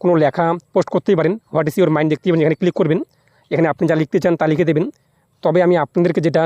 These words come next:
সাজেস্ট করব কি, আপনি কোনো লেখা এখানে না লিখে সেটিকে কোনো আপনি যে ফটো রয়েছে ফটোর উপরে লিখে দিলেন এবং সেটিকে আপনি এখানে আপডেট করে দেবেন, অর্থাৎ আপলোড করে দেবেন। তাহলে আপনাদের কিন্তু সেই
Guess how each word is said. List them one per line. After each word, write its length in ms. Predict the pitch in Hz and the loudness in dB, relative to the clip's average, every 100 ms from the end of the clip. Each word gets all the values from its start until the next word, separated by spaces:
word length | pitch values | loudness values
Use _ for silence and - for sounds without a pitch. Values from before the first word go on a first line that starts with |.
| - | -2
সাজেস্ট 240 | 156 170 - | -4 -4 0
করব 140 | 185 170 | 0 2
কি, 80 | 160 190 - _ _ - 156 | 0 -2 -6 _ _ -10 -6
আপনি 160 | - 196 - | 0 0 2
কোনো 140 | 185 185 151 | 2 4 2
লেখা 160 | 135 175 | 2 0
এখানে 140 | 165 156 | 2 2
না 40 | 175 | 2
লিখে 200 | 151 165 233 _ _ _ - | 2 0 -4 _ _ _ -4
সেটিকে 260 | 180 185 - | 0 2 2
কোনো 120 | 190 190 214 151 | 2 2 -2 -2
আপনি 200 | 170 170 190 _ _ - | 2 0 0 _ _ -4
যে 60 | 165 - | -2 0
ফটো 180 | 170 185 | 0 2
রয়েছে 160 | 180 185 | 2 0
ফটোর 200 | - 156 165 | 0 0 0
উপরে 120 | 175 | 0
লিখে 140 | 160 180 | 0 0
দিলেন 120 | 160 180 | 0 0
এবং 80 | 160 143 | -2 -2
সেটিকে 240 | 160 170 160 | -2 0 0
আপনি 120 | 185 156 | 2 0
এখানে 160 | 156 262 _ _ _ - | 0 -4 _ _ _ -4
আপডেট 180 | 139 175 - | -2 -2 0
করে 100 | 165 | 0
দেবেন, 120 | 156 | 0
অর্থাৎ 140 | 143 160 | 0 -2
আপলোড 180 | 131 190 | -2 -2
করে 100 | 175 151 | -2 0
দেবেন। 140 | 135 151 _ _ _ - | -2 -4 _ _ _ -4
তাহলে 140 | 160 143 | -2 0
আপনাদের 220 | - 180 | 0 0
কিন্তু 120 | 185 | 0
সেই 80 | 165 | 0